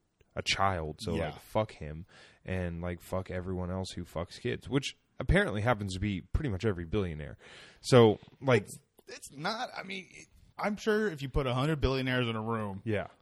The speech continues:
Speaker 2: and, you know, they're all honest, there'd be a lot of raised hands when you ask, "Hey,
Speaker 1: Or maybe
Speaker 2: who
Speaker 1: there's
Speaker 2: here fucked
Speaker 1: w-,
Speaker 2: kids?"
Speaker 1: or maybe there's one, and then you ask, "Who knew that that guy was fucking kids?"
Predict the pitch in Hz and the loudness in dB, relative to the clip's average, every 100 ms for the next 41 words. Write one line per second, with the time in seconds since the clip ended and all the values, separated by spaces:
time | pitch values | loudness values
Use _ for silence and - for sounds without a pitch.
0 | _ _ - 110 95 - 95 92 110 117 | _ _ -10 -8 -8 -8 -8 -6 -4 0
1 | 120 117 117 127 131 - 113 113 104 104 | 0 0 0 0 0 -6 -10 -8 -6 -4
2 | 117 117 110 113 113 - 113 104 92 92 | -2 -2 -2 -2 -2 -2 -2 -2 -6 -10
3 | - - 98 95 92 98 95 - - 180 | -14 -14 -12 -10 -10 -8 -10 -10 0 4
4 | 180 208 202 202 139 110 - 107 - - | 8 8 12 12 12 8 4 2 2 8
5 | 151 156 170 180 165 113 101 120 139 113 | 10 10 8 10 10 8 2 6 8 6
6 | 113 107 107 107 101 98 - - 135 120 | 4 4 4 4 6 4 2 2 4 6
7 | 120 107 92 95 - 95 87 - 92 98 | 6 6 2 0 2 0 0 0 -2 -2
8 | 95 90 | -2 -2